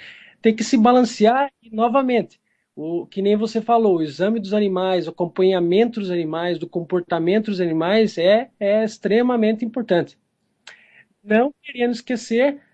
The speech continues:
da, da lavagem, desinfecção, entre lotes pra diminuir a carga de infecção. E certamente, vacinas, sejam elas autógenas ou comerciais,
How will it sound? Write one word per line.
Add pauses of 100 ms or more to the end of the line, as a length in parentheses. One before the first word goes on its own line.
(140)
da,
da
lavagem,
desinfecção, (280)
entre
lotes
pra
diminuir
a
carga
de
infecção. (280)
E
certamente, (1000)
vacinas,
sejam
elas (140)
autógenas (640)
ou (200)
comerciais,